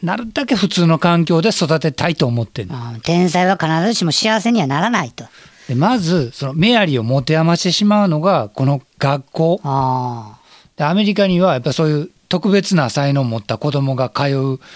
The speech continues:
Speaker 1: ギフテッドスクールみたいなのがあんねん。
Speaker 2: ああ、まあ、そこへ入れたらどうですかと。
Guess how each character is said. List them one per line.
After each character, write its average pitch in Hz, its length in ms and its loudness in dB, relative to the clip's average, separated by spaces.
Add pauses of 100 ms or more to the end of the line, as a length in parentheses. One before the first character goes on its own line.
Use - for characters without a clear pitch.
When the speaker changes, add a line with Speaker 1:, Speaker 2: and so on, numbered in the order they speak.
(160)
Speaker 1:
ギ 180 140 2
フ - 100 -6
テ 202 140 2
ッ - 20 0
ド 180 180 2
ス - 100 -4
ク 214 100 0
ー 185 40 4
ル 143 100 2
み 131 60 0
た 120 100 -2
い - 20 -6
な 104 80 -4
の 101 60 -6
が 117 40 -2
あ 151 60 0
ん 156 60 0
ね 120 100 -2
ん。 123 60 -6
Speaker 2:
あ 123 160 -6
あ、 - 40 -6
ま 131 80 -4
あ、 - 20 -2
そ 151 120 -2
こ 165 120 0
へ 165 60 2
入 175 100 2
れ 175 60 2
た 147 100 0
ら 135 100 0
ど 156 120 2
う 170 60 2
で 165 100 2
す - 80 -6
か 165 120 0
と。 143 140 -4